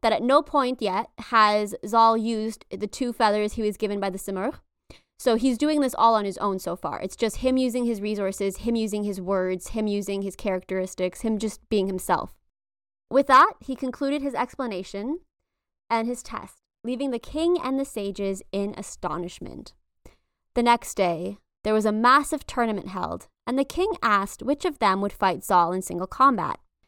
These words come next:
It became glaringly obvious from the moment Zal charged at the warriors that any of them would lose to him. He was considered not just a hero, but a monster of war. Again,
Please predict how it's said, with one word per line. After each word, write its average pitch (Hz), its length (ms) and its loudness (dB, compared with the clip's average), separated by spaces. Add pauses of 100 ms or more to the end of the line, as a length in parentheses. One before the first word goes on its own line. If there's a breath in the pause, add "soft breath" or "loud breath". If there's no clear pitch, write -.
(400)
It 247 100 4
became 285 320 2
glaringly 285 640 4
obvious 196 480 2
from 208 80 -4
the 202 80 0
moment 208 320 0
Zal 220 240 4
charged 214 480 2
at 190 100 -6
the 202 60 -4
warriors 190 640 -2 (320)
that - 260 2
any 247 240 6
of 240 140 0
them 226 180 4
would 208 140 0
lose 202 280 0
to 208 80 -8
him. 196 380 -12 (1200)
He - 140 -6
was 262 160 4
considered 302 420 4
not 285 280 6
just 269 280 0
a 247 40 -2
hero, 180 520 -2 (260)
but 208 120 4
a - 20 4
monster 214 520 4
of 196 180 -2
war. 147 360 -6 (240)
Again, 175 400 0